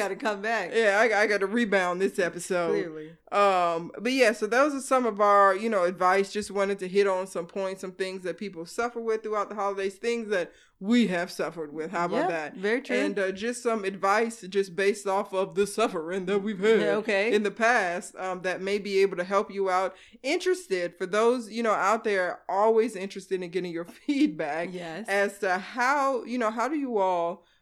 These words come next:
Speaker 2: uh, maybe deal with some of this, um, with some of the stressors surrounding the holiday season. And, um, you know, how do you maintain that holiday cheer, especially in twenty twenty, where it's a
Speaker 1: Oh,
Speaker 2: little bit
Speaker 1: yes.
Speaker 2: weird?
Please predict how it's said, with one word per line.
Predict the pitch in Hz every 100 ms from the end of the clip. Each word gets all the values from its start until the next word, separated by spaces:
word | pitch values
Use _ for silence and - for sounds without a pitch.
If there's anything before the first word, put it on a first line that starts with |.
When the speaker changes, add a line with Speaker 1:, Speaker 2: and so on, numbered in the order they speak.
| _
Speaker 2:
uh, | 175 175 165 160
maybe | 175 202 180 180 165 170
deal | 185 208 196
with | 175 -
some | - 185 175
of | 170
this, | 170 170 190 - - -
um, | 170 160 151 147 165 - _ _ _ _ _ _ _ -
with | 202 190
some | 196 202 190
of | 170
the |
stressors | 170 - 208 202 208 202
surrounding | 196 175 180 185 175 165 _ _ -
the | 175
holiday | 185 196 214 220 214 220
season. | 208 233 220 214 202 196 202 220 _ _ _ -
And, | 190 185 180 180
um, | - 185 185 180 175
you | 220 233
know, | 190
how | 202 202
do |
you | 208 196
maintain | 190 196 190 - 190 185
that | 175 147
holiday | 175 170 165 165 165
cheer, | - 180 160
especially | 165 - - 208 208 185 175 165
in | 165
twenty | 175 175 170 165
twenty, | - 180 165
where | 160 165
it's | 147 -
a |
Speaker 1:
Oh, | 165
Speaker 2:
little | 190 185
bit | 175 151
Speaker 1:
yes. | 156
Speaker 2:
weird? | 185 170 160